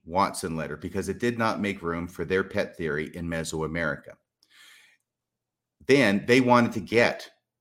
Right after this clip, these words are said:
a second letter to clarify the first letter. In other words, to make it so that there was room for the Mesoamerican theory.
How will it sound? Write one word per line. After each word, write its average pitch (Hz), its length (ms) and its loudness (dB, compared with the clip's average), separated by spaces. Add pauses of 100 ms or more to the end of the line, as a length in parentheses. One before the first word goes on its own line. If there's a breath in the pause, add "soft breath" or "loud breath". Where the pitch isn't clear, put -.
(360)
a 98 120 0
second 139 480 2
letter 76 460 -4 (180)
to 90 300 -2 (340)
clarify 113 960 4 (280 soft breath)
the 101 80 -2
first 135 380 0
letter. 80 500 -6 (340 soft breath)
In 110 100 2
other 120 180 4
words, 92 220 0
to 98 120 -6
make 123 240 4
it 98 120 -4
so 85 240 0
that 87 220 -4
there 92 140 0
was 123 420 2
room 80 440 -4 (220)
for 104 220 0
the 92 80 0
Mesoamerican 85 800 0
theory. 87 420 -2